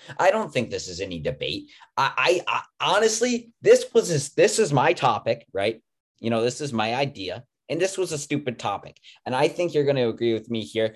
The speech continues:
that Trevor Lawrence is the guy that's gonna have the biggest impact on this Jaguars franchise. Marvin Jones and D J Chark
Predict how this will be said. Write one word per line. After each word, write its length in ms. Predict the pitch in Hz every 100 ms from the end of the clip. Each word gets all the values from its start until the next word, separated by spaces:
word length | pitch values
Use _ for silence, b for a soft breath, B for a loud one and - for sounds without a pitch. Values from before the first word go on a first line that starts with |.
| B -
that 140 | 135
Trevor 340 | - 165 147
Lawrence 400 | 139 127 123 120
is 180 | 117 107
the 100 | -
guy 340 | 98 101 98 101
that's 220 | 95 -
gonna 200 | 104 101
have 180 | 101 92
the 80 | 87
biggest 400 | 110 101 95 -
impact 440 | 101 98 92 -
on 140 | 92 95
this 140 | -
Jaguars 420 | 92 90 92 90
franchise. 520 | - 95 92 92 87 - B B _ _ _ _ _ _ _
Marvin 680 | 87 101 123 151 160 160 151 _ _ _
Jones 520 | 117 117 95 107 - _ _ _ _ _ _ _ -
and 180 | 90
D 160 | 92 101
J 140 | 117
Chark 460 | 110 - 117 92